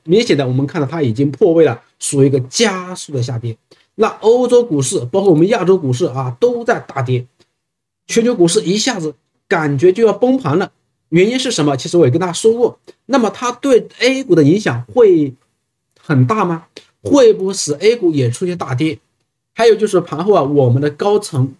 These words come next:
放出了利好，我觉得啊，有两个特别重要。盘后的利好是比较多的啊，有两个的话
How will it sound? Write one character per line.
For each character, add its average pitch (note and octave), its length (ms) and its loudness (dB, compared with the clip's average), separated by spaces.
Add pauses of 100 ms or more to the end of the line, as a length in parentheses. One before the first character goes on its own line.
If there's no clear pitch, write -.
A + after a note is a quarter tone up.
(160)
放 C#3+ 360 0
出 D#3 260 -10
了 C#3 120 -6
利 D3+ 140 -6
好， A#2 260 -12 (500)
我 D#3+ 180 4
觉 E3+ 140 4
得 F3 300 0
啊， B2 260 -8 (300)
有 F#3 200 4
两 D3+ 220 0
个 - 100 0
特 - 280 -4
别 C3+ 120 0
重 C3+ 180 -4
要。 B2 140 -4 (760)
盘 F3 140 -2
后 A3 80 2
的 G3 80 4
利 A3 120 4
好 E3 120 -2
是 E3 80 -6
比 E3+ 120 0
较 B2 100 2
多 E3 180 0
的 C#3+ 200 -4 (240)
啊， A2+ 180 -12 (520)
有 E3 260 4
两 D#3+ 240 2
个 G3 200 2
的 F3 120 0
话 D3+ 380 -2